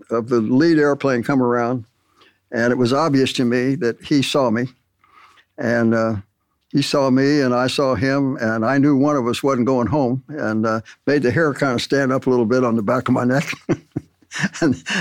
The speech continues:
I always had that. Every time I s-, uh, from the very beginning until I got out, out of the Korea there, uh, with the eighty-sixes, that always happened to me. The hair would always try to stand up on the back of my head the minute I had, uh, had an enemy airplane in sight and the fight started.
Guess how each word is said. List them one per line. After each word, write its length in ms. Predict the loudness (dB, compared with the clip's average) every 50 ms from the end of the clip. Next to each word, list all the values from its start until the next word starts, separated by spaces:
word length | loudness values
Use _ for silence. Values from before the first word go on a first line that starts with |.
| -2 0
I 120 | 0 0
always 280 | 2 2 2 2 0 0
had 200 | 0 0 0 0
that. 180 | 0 0 0
Every 180 | 0 0 0 0
time 260 | 0 0 0 2 2
I 100 | 0 0
s-, 120 | -2 -4 -4
uh, 400 | -2 -2 -2 0 -2 -4 -6 -6 -4
from 220 | -2 0 0 2 2
the 200 | 2 0 -2 -6 -14 -18 -20 _ _ -8
very 280 | -2 0 2 2 2 2
beginning 480 | 2 2 2 2 2 2 2 2 2 0
until 300 | 0 0 0 0 0 0
I 80 | 0
got 240 | 0 0 0 0 0
out, 300 | 0 0 0 -2 -4 _ _ -2
out 160 | 0 0 2 2
of 140 | 0 0
the 100 | -2 -4 -4 -6 -8 -4
Korea 380 | 0 2 2 4 2 2 2
there, 260 | 0 0 0 0 -2 -6 _ -20 -20 -18 -18 -16 -18 -18 -18 _ -8
uh, 360 | -4 -2 -2 0 0 -2 -2 -2
with 220 | -2 -2 -2 0
the 100 | 0 0
eighty-sixes, 640 | 2 2 2 2 0 0 0 0 0 0 0 -2 0
that 180 | 0 0 2 2
always 260 | 2 2 2 0 0
happened 300 | -2 -2 -2 -2 -2 -2
to 40 | -2
me. 40 | -2
The 120 | -2 -2
hair 220 | 0 0 0 0 2
would 80 | 2
always 200 | 2 0 0 -2
try 180 | 0 0 0 0
to 60 | 0 -2
stand 280 | 0 0 0 2 2
up 160 | 0 0 -2
on 140 | -2 -4 -2
the 60 | -4
back 320 | -4 -4 -2 -2 -2 -2 -2
of 80 | -2
my 120 | 0 0 0
head 220 | 0 0 0 0
the 80 | -2 -2
minute 260 | 0 0 0 0 0
I 160 | 0 0 0
had, 280 | 0 -2 -2 -4 -4 -4
uh, 140 | -4 -2 -2
had 200 | -2 -2 0 0
an 100 | 0 2
enemy 220 | 2 2 2 2
airplane 440 | 2 2 0 0 0 -2 -2 0 0
in 100 | -2 -2
sight 280 | -2 0 0 0 0
and 80 | 0 -2
the 60 | -2
fight 280 | 0 0 0 0 0 -2
started. 380 | -2 -2 -2 -2 -2 -2 -6